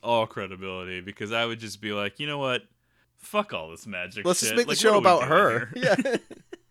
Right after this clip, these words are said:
Speaker 1: She, at one point, she's destitute. She's sleeping in the,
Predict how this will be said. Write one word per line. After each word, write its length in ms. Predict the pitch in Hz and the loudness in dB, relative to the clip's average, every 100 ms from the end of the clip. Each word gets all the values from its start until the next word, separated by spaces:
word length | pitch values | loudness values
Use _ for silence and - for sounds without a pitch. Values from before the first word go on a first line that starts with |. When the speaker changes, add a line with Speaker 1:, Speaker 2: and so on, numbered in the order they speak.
| 370 _ _ _ _ _ - - _ _ _ _ | -20 _ _ _ _ _ -20 -20 _ _ _ _
Speaker 1:
She, 180 | - | -2
at 100 | 196 | 0
one 160 | 214 233 | 2 0
point, 320 | 233 208 170 | 0 0 0
she's 480 | - 185 160 139 - _ _ _ 127 107 | -6 -6 -4 -6 -10 _ _ _ -20 0
destitute. 720 | 135 160 - 123 - 87 78 - | 2 2 0 -8 -10 -14 -14 -12
She's 260 | 135 117 | -10 -6
sleeping 720 | - - 107 127 131 127 113 | -6 -8 -8 -8 -8 -8 -10
in 380 | 117 113 117 110 | -10 -10 -10 -8
the, 480 | 107 104 101 98 98 | -8 -8 -8 -10 -14